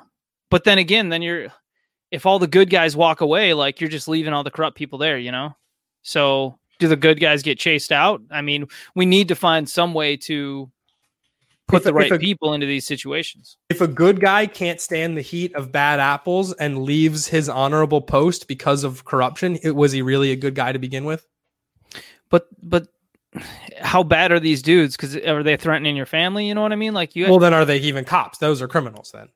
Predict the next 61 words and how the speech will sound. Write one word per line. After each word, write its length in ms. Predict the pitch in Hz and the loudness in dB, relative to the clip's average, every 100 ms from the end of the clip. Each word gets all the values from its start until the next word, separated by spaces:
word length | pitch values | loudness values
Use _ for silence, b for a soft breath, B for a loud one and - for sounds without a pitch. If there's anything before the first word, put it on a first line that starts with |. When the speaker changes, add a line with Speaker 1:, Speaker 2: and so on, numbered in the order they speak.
| _ _ _ | _ _ _
Speaker 2:
You 100 | 165 | 2
know 40 | 170 | 2
what 60 | |
I'm 60 | 165 | 2
saying? 300 | 175 175 180 | 0 0 -2
Like, 260 | 135 127 B B B B B - - | -4 -6 B B B B B -6 2
Speaker 1:
Uh, 400 | 202 185 175 151 | 4 6 4 0
yeah. 880 | 127 - _ 156 170 208 302 202 202 | -6 -20 _ -16 -8 -2 0 0 -2
Speaker 2:
it, 80 | 202 - | -4 -2
like, 220 | 190 175 - | 2 2 2
Speaker 1:
I, 140 | 175 | 0
but 80 | 160 | 4
Speaker 2:
good 200 | 214 262 | 4 4
Speaker 1:
I 60 | 220 | 2
think 240 | 254 226 | 0 2
we 60 | 143 | 2
Speaker 2:
people 80 | |
Speaker 1:
live 100 | 202 | 4
in 80 | 185 | 2
a 60 | 170 | 0
Speaker 2:
can 120 | 160 | 0
Speaker 1:
gangster 280 | 165 - 139 | -2 -6 -10
system. 440 | - 233 - 110 135 | -6 -8 -8 -12 -6
Like, 160 | 156 | -2
I 60 | 156 | 2
think 160 | 185 | 4
Speaker 2:
I 20 | 160 | 4
Speaker 1:
our 60 | |
Speaker 2:
think 120 | 254 | 4
Speaker 1:
politicians 440 | 143 - 202 233 214 | 0 2 2 2 2
are 80 | 208 | 2
gangsters. 480 | 214 220 - 233 180 | 2 0 0 0 0
I 160 | 151 | -2
think 260 | - 156 143 | 0 -2 0
our, 340 | 143 135 131 87 | 0 0 -2 -8
some 240 | - 190 | -2 0
of 80 | 185 | 2
our 140 | 151 135 | 0 -2
clergy 440 | 196 214 220 226 | 2 2 2 0
are 120 | 214 | 0
gangsters. 760 | 185 196 196 - 220 240 - - - | 0 -2 -4 -6 -6 -6 -10 -16 -2
Speaker 2:
I 160 | 165 | 0
think 200 | 202 240 | 0 -2
Speaker 1:
Uh, 20 | - | -2
Speaker 2:
that 140 | 190 | -2
those 180 | 190 185 | 2 0
blanket 400 | 147 170 180 175 | 2 0 0 -4
statements 460 | - 180 156 143 143 | -2 -2 -2 -8 -4
lead 240 | 156 151 | -4 -4
you 40 | 147 | -4
to 120 | 147 | -6
forget 360 | - 147 147 143 | -4 -2 0 0
about 340 | 139 135 131 | 0 -2 0
good 260 | 165 160 - | 2 2 0
people 320 | 160 151 131 | -6 -4 -4
who 100 | 135 | -2
work 280 | 131 131 131 | -2 -2 -4
within 200 | 135 127 | -6 -6
a 40 | |
corrupt 340 | 117 131 120 - | -4 -4 -4 -6
system. 420 | 131 - 110 | -12 -10 -16